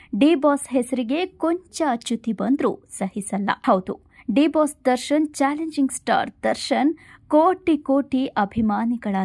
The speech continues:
ದೇವ್ರು. ಡಿ ಬಾಸ್ ದರ್ಶನ್ ಅವರನ್ನ ಜನ ಆರಾಧಿಸ್ತಾರೆ, ಗೌರವಿಸ್ತಾರೆ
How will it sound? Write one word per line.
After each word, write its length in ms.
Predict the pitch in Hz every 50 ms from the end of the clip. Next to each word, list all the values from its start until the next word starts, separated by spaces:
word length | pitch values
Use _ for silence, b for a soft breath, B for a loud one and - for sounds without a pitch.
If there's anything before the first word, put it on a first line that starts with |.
| 190 -
ದೇವ್ರು. 320 | 208 196 185 - - 185 - - b b b b b b -
ಡಿ 140 | 190 262 269
ಬಾಸ್ 280 | 226 240 240 240 233 - -
ದರ್ಶನ್ 380 | 233 233 - - - 233 233 233 -
ಅವರನ್ನ 380 | 220 196 190 208 277 294 294 254 233 302 370 370 B B B -
ಜನ 280 | 202 202 240 233 254 254 233 - - -
ಆರಾಧಿಸ್ತಾರೆ, 840 | - 190 185 214 214 202 196 190 - 190 - - - 202 190 - - - - B B B B B B -
ಗೌರವಿಸ್ತಾರೆ 800 | 202 185 226 226 240 240 233 214 202 190 - - 208 196 202 190